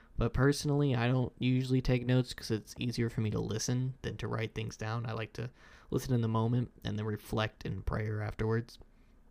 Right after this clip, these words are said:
That helps me with, uh, preaching and sermons.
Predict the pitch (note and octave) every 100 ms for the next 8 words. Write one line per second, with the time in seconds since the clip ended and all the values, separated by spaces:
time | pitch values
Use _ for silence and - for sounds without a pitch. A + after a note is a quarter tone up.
0 | - - A2 - G#2 G#2+ - A2+ A2 A2
1 | A2+ A2 - - - - - A2+ - A2+
2 | A2 A2 A2+ A#2+ C#3